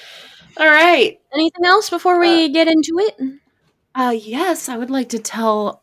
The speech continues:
Speaker 1: everybody what our bonus is this week.
Speaker 2: Oh, what is our bonus this week, Mom?
Speaker 1: We just recorded it, and our
Speaker 2: We did.
Speaker 1: bonus this week is World's Deadliest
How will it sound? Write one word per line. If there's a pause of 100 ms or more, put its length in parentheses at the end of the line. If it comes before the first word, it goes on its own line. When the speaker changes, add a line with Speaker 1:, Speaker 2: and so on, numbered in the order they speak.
(140)
Speaker 1:
everybody
what
our
bonus
is
this
week. (560)
Speaker 2:
Oh,
what
is
our
bonus
this
week,
Mom? (500)
Speaker 1:
We
just
recorded
it,
and
our
Speaker 2:
We
did.
Speaker 1:
bonus
this
week
is (760)
World's (420)
Deadliest